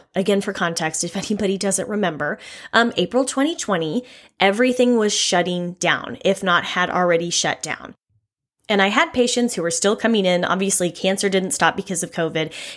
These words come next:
Cancer treatment did not stop because of covid, for the most part. So patients are still having these side effects and impairments that need cancer rehab.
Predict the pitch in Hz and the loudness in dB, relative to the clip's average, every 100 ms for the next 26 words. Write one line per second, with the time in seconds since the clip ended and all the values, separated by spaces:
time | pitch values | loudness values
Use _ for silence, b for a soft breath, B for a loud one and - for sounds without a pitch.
0 | B 180 170 - - 247 - 226 208 202 | B -4 -4 -6 0 2 2 0 2 2
1 | 190 185 - 180 - 190 180 180 190 180 | 4 2 2 0 0 -4 -4 -2 0 4
2 | 190 185 B B 190 160 147 - 156 - | 2 2 B B 0 2 0 -2 -4 -6
3 | B B B B 233 233 233 294 302 311 | B B B B 4 4 2 -2 0 2
4 | 247 208 - 220 196 185 190 180 170 - | 2 0 2 2 4 2 0 -2 -4 -2
5 | 165 165 170 165 160 156 - 277 262 208 | 0 0 -2 -4 -6 -6 0 2 4 2
6 | - 190 180 - 185 196 190 180 180 - | 0 2 2 2 0 2 2 2 -2 -8
7 | _ _ - 180 165 165 151 143 143 - | _ _ -8 -4 -2 -2 -4 -6 -6 -6
8 | - | -8